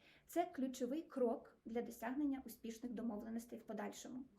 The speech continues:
Не займайтесь яснобаченням або читанням думок свого партнера. Поточнюйте, що думає він, і заявляйте,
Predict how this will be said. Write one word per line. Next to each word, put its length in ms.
Не 160
займайтесь 880
яснобаченням 1120
або 280
читанням 640
думок 440
свого 320
партнера. 500
Поточнюйте, 1000
що 500
думає 500
він, 380
і 100
заявляйте, 680